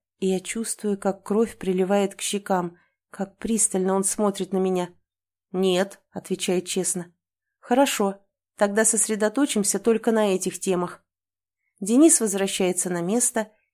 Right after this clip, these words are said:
и в течение часа я рассказываю ему первую пропущенную тему.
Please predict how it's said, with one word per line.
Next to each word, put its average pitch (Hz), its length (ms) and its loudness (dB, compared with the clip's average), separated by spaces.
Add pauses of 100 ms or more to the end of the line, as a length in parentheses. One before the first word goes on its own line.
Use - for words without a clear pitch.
и 202 160 -2
в - 80 -6
течение 185 440 -4
часа 233 540 -2
я 214 180 0
рассказываю 240 640 2
ему 214 280 0
первую 214 440 2
пропущенную 185 720 -2
тему. 165 440 -6